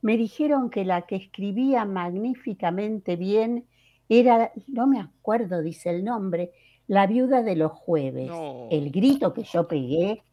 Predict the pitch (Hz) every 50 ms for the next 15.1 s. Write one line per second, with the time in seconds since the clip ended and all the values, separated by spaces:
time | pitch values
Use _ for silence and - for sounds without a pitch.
0 | _ _ _ _ _ - - _ - - 302 302 269 254 208 247 233 233 190 -
1 | - 160 151 - 147 131 - - 165 160 - 156 151 - 156 165 175 175 165 170
2 | 156 143 165 151 - _ - 165 165 170 - _ - - - _ _ - - -
3 | 202 202 214 214 220 226 220 - - 214 202 - 185 170 - 202 190 175 175 175
4 | 175 165 160 - 165 156 156 160 156 156 175 165 160 165 160 156 165 160 156 156
5 | 185 254 170 - - 170 - 82 - - - _ _ _ _ _ _ 160 190 190
6 | 170 196 - _ _ _ _ _ _ _ - 214 208 190 180 185 180 185 - 190
7 | 190 202 233 233 220 - - 170 160 185 196 185 160 151 170 185 185 147 139 143
8 | 143 139 143 147 139 139 151 - - 165 160 147 156 147 139 135 143 143 147 -
9 | _ _ _ _ _ _ _ _ _ _ _ - 175 165 160 156 156 _ _ _
10 | _ 175 165 156 156 147 147 147 143 139 131 127 - _ _ _ _ _ _ _
11 | _ - - 175 165 - - 190 208 214 220 233 240 214 240 254 254 262 277 302
12 | 349 - _ _ _ _ _ - 160 156 170 170 160 156 147 143 147 151 147 147
13 | 143 - 117 117 110 117 113 107 98 95 90 90 87 - - 90 98 104 101 95
14 | 85 80 78 - - - 170 147 143 139 139 143 143 135 135 135 135 131 131 135
15 | 135